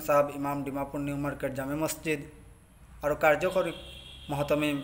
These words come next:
আলহাজ হজৰত মৌলানা তাজউদ্দিন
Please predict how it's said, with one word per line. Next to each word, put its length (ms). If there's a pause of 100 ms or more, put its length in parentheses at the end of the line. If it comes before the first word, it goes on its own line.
(1000)
আলহাজ 400
হজৰত 340
মৌলানা 380 (920)
তাজউদ্দিন 600